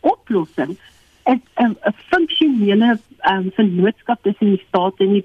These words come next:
privaat sektor. En, en dat dink ons beweeg nader nou daaraan, o-, onder andere met die gemengde finansieringsvoorstelle wat op die tafel is. Maar die staat moet ook, jy weet, regtig na die tafel toe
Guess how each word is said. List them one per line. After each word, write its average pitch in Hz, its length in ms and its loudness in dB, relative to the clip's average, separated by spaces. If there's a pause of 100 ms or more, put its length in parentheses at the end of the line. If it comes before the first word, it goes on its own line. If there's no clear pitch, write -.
privaat 214 460 -2 (120)
sektor. - 440 -8 (440)
En, 247 260 0
en 262 340 2
dat 240 180 -2
dink 311 180 0
ons 311 120 -2
beweeg 285 400 0
nader 240 420 0
nou 220 240 2
daaraan, 202 560 0
o-, 208 160 2
onder 208 200 0
andere 240 260 2
met 220 140 4
die 214 180 4
gemengde 202 420 2
finansieringsvoorstelle 208 1400 0
wat 170 200 0
op 180 80 -4
die 190 180 -2
tafel 175 560 0
is. 359 240 0 (520)
Maar 277 200 2
die 262 180 -4
staat 508 320 0
moet 311 220 2
ook, 370 200 0 (220)
jy 240 100 -2
weet, 269 180 -2
regtig 208 480 -2
na 302 140 2
die 294 160 0
tafel 285 300 -2
toe - 140 -4